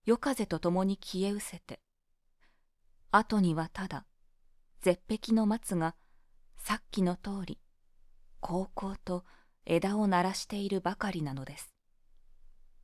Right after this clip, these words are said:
年春はほっと一息しながら、今度はどんなことが起こるか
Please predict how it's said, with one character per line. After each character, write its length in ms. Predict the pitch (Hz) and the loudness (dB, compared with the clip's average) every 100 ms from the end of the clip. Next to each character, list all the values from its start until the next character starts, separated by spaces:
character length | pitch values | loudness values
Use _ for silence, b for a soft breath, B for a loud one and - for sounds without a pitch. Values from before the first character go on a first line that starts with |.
| - - - b b b b _ _ _ - | -20 -20 -20 b b b b _ _ _ -6
年 300 | 196 - 214 | -4 0 0
春 280 | 196 170 | 2 0
は 120 | 151 165 | 0 -4
ほ 220 | - 190 | -6 -10
っ 40 | - _ - | -10 _ -10
と 140 | 240 | -8
一 260 | - - 254 | -6 -6 -6
息 220 | - 185 | -6 -8
し 160 | - | -4
な 100 | 190 | -2
が 100 | 185 | -2
ら、 200 | 165 160 - _ _ _ _ _ _ _ | -4 -6 -10 _ _ _ _ _ _ _
今 260 | - 208 196 | 2 4 6
度 120 | 151 | 4
は 140 | 135 | 0
ど 220 | 135 175 233 | 2 4 4
ん 80 | |
な 100 | 240 | 4
こ 160 | - 180 | 0 -2
と 140 | 208 | 0
が 200 | 190 165 | 4 4
起 80 | 165 | 2
こ 140 | - 196 | -2 -4
る 80 | |
か 160 | - | -6